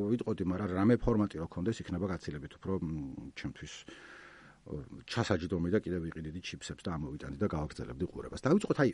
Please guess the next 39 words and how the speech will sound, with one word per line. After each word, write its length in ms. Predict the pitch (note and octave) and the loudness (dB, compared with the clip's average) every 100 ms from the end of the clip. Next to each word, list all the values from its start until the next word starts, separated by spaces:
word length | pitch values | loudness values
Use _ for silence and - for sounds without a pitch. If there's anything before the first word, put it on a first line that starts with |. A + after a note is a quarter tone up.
| - | 2
უმარტივესით 840 | - D3+ B2 - - F#2 - - - | 4 8 8 6 -2 -4 -4 -10 4
რა, 120 | D#3 | 8
რომელიც 260 | D#3+ G2 - | 10 8 4
მთავარი 460 | - - E3+ C3 | 2 8 10 8
პრობლემა 360 | A2+ A2+ G#2 C3 | 6 4 6 8
არ 100 | A3 | 10
არის, 140 | D#3 A2 | 10 10
მაგრამ, 220 | G2 A#2+ | 8 10
ნუ, 60 | |
აი, 140 | E3+ D3 B2 G#2 F#2 | 12 10 10 4 2
მიხვდებით, 400 | F#2 A2+ - C#2+ | 4 4 2 -4
რას 140 | - E2 | -4 -2
გეუბნებით, 440 | - D#3 C3 A#2+ | 0 0 -4 -2
რომ 120 | D3+ D3+ | 2 4
რისთვის 420 | C#3 F3 - D#3+ | 6 6 6 0
არის 200 | D3 F3 | 0 -2
ეს 100 | D3 | -4
ხალხი 280 | - C3 - | -6 -8 -6
იქ? 140 | B2+ - - - - - - - | -8 -10 -18 -18 -18 -20 -20 2
რისთვის 420 | C#3+ C3+ - C#3 - | 4 4 4 2 2
იბრძვიან? 420 | F#2 - - D2+ | -2 -4 -4 -4
პრიზი 380 | - C3 A#2 G2+ | 2 4 6 4
რა 120 | F2+ | 4
აქვთ? 140 | C#2+ - | -2 2
გამარჯვებულს 680 | G2+ G#2 G2+ F2+ C#2+ D#2 - | 8 8 8 4 0 -4 -4
რა 120 | D#2 | -4
ერგება? 360 | D2+ C3 - - - _ - | -4 -8 -10 -12 -18 _ 2
ეხლა 160 | C#3+ D3+ | 4 4
საქმე 400 | - - G#3 B3 | 0 4 10 12
იმაშია, 240 | B3 F#3 | 12 12
რომ 80 | G2+ | 8
შეიძლება 280 | - G3 - | 8 8 6
თქვეს 440 | - - G2 A#2+ - | -2 -2 4 4 2
სადმე. 440 | - C3+ C3 C#3 C3 - - - - - - - _ _ - | -4 -6 -6 -8 -10 -14 -16 -16 -18 -20 -20 -20 _ _ 4
ალბათ 300 | D3+ F#3+ G3 | 12 12 12
თვითონ 280 | F#3+ D#3 C3 | 12 12 12
იციან, 340 | A#2+ - F#2+ G2+ | 12 8 6 8
მაგრამ 320 | G#2+ G2 F#2+ - _ | 8 6 2 0 _
არ, 180 | F3 | 8